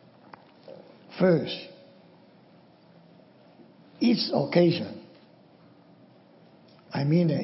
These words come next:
each reason. For this reason. For what reason? Second,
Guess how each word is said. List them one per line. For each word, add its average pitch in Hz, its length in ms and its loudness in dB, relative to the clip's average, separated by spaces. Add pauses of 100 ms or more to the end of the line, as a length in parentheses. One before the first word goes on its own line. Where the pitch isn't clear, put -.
each 185 360 0
reason. 131 640 0 (1600)
For 131 160 -4
this 202 540 4 (480)
reason. 127 760 2 (760)
For 139 120 -2
what 190 260 2
reason? 151 500 0 (2000)
Second, 160 540 0